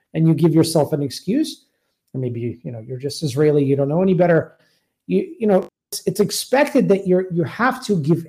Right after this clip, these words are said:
everyone a voice. You give, have to give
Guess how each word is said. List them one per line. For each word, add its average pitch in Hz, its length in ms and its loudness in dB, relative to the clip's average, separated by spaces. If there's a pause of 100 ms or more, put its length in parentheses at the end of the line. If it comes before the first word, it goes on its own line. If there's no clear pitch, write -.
everyone 226 560 4
a 190 80 4
voice. 160 480 2
You 160 80 -8
give, 156 240 -4 (180)
have 175 140 -6
to - 80 -6
give 165 220 0